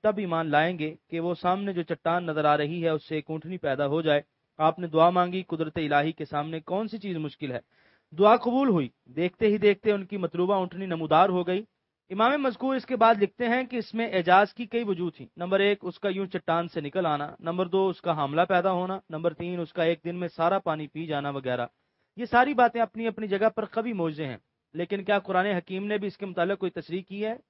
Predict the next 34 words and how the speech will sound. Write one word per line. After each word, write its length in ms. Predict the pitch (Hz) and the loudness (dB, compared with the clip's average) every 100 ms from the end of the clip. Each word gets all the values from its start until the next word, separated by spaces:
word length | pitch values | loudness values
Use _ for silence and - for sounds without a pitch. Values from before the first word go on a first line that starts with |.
| _ _ _ _ - | _ _ _ _ -10
तो 60 | |
फरमाते 420 | 175 170 175 175 | -4 0 2 2
हैं, 160 | 208 202 | -2 -2
यानी 220 | 208 196 | -2 -4
कुरान 300 | 180 170 175 | -2 2 2
में 120 | 202 202 | 2 -4
तो 80 | |
इतना 220 | 180 196 208 | -4 -2 -4
मज़कूर 360 | 185 - 185 | -4 -4 -2
है 120 | 185 196 | 0 0
कि 100 | 196 | -2
ये 80 | 175 | -6
ऊँटनी 260 | 175 190 | -8 -8
मौजज़ा 360 | 170 165 160 165 | -4 -4 0 -2
थी, 180 | - - | -4 -10
लेकिन 220 | 143 156 170 | -10 -8 -8
इसमें 220 | - 185 | -8 -4
वजह 240 | 160 156 185 185 | -4 -2 -4 -4
एजाज 360 | 147 143 175 - | 0 2 2 2
क्या 200 | 139 165 | -2 -2
थी, 220 | 214 220 _ _ _ - | -2 -10 _ _ _ -14
इसमें 260 | 196 214 202 | -10 -4 -2
मौजज़े 360 | 185 208 208 | 0 0 0
का 120 | 214 208 | 0 0
कौन 260 | 180 180 | -2 -2
सा 120 | 190 208 | 0 0
पहलू 300 | 196 196 214 | 0 -2 -2
था, 200 | 170 170 _ - | -4 -4 _ -14
तो 60 | 160 | -2
ये 160 | 190 214 | 2 2
कुरान 300 | 196 170 170 | 2 0 0
में 100 | 175 | -4
मज़कूर 360 | 156 - 143 131 | -6 -8 -10 -10
नहीं। 240 | 123 110 | -10 -12